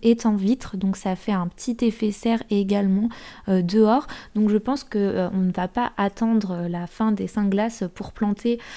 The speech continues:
euh, bah, tout ça. Vous voyez bien que ça s'est, euh,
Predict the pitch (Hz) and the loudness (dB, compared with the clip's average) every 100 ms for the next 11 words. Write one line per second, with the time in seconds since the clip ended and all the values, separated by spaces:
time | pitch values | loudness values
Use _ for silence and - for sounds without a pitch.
0 | - - 175 170 170 170 175 180 165 - | -18 -12 -8 -6 -4 -4 -4 -4 -6 -4
1 | 233 226 240 262 214 190 196 190 202 185 | -4 0 4 4 4 0 0 2 2 2
2 | 247 247 196 185 185 - - 208 175 165 | 0 0 -4 -4 -6 -6 -2 -2 -2 -4